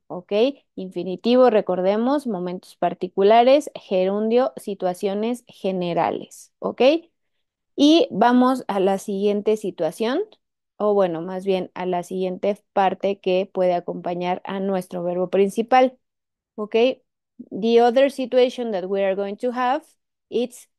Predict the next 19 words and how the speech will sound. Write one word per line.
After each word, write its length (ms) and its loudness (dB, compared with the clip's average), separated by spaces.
our, 720 2
eh, 180 -8
main 420 -4
verb 440 0
followed 680 -2
by 460 -10
a 180 -12
noun, 640 -4
¿ok? 260 0
Nuestra 560 0
siguiente 440 -2
situación 680 -2
son 220 -8
nuestros 380 -6
verbos 320 4
principales 800 -2
acompañados 960 -2
de 340 -2
sustantivos. 1300 -6